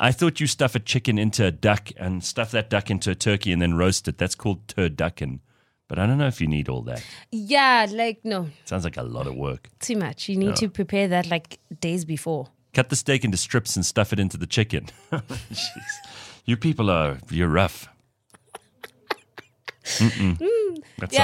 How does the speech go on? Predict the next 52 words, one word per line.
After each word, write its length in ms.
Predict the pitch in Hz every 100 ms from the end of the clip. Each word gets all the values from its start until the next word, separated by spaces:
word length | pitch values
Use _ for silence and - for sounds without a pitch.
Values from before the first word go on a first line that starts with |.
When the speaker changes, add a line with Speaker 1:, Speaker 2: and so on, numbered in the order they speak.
| 277
Speaker 1:
sounds 20 |
Speaker 2:
the 40 | 269
Speaker 1:
like 60 |
a 40 | 294
Speaker 2:
steak 180 | - 381
Speaker 1:
lot 80 | -
of 40 |
Speaker 2:
is 80 | 320
a 40 |
Speaker 1:
work. 80 | 302
Speaker 2:
new 160 | 277 277
one. 140 | 262
I 80 | 240
don't 140 | 302
know 100 | 320
where 140 | 254 254
she 180 | - 233
got 220 | 208 226
that 120 | 190
idea 380 | 202 185 180 180
from. 320 | - 190 196
It's 160 | 175 -
a, 280 | 180 170 170 -
it's 20 |
a 40 |
Speaker 1:
Yeah. 280 | 113 110 110
Speaker 2:
no 140 | 240 262
from 220 | 220 190
everyone. 420 | 170 170 156 151 _
Speaker 1:
Yeah, 300 | 110 117 107
I, 180 | 98 113 - -
I 360 | 175 180 170 147
don't 120 | 104
know. 120 | 78 -
Apparently 380 | - 131 143
the, 220 | 135 107 95
the, 260 | 98 92 -
the 80 |
lead 340 | 90 104 107 -
actor 380 | - 90 _ 95
from 300 | 85 82 78
How 140 | 76 82
to 80 |
Ruin 180 | 80 78
Christmas 540 | 76 78 - 71 - -
died, 400 | - 73 65 62
and 100 | 67
that's 220 | 69 -
why 120 | 69
they've 160 | 65 160
stopped 340 | 165 170
it. 60 | 165